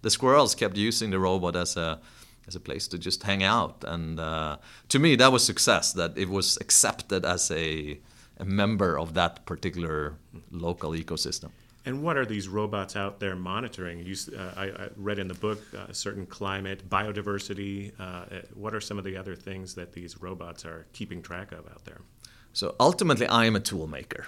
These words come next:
Speaker 1: So I, I make hammers, and then, uh, I give my hammers to, uh,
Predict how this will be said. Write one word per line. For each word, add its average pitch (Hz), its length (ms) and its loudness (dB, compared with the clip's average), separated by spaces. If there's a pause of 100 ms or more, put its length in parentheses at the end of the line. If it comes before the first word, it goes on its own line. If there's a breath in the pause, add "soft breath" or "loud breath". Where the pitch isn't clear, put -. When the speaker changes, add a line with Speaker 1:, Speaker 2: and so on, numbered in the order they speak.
Speaker 1:
So - 180 -2
I, 98 300 4
I - 40 4
make 87 200 0
hammers, 76 640 -2
and 76 460 -6
then, 87 400 0
uh, 78 480 -2
I 78 120 -6
give 90 220 -4
my 87 160 4
hammers 85 520 0
to, 78 420 -2
uh, - 340 -8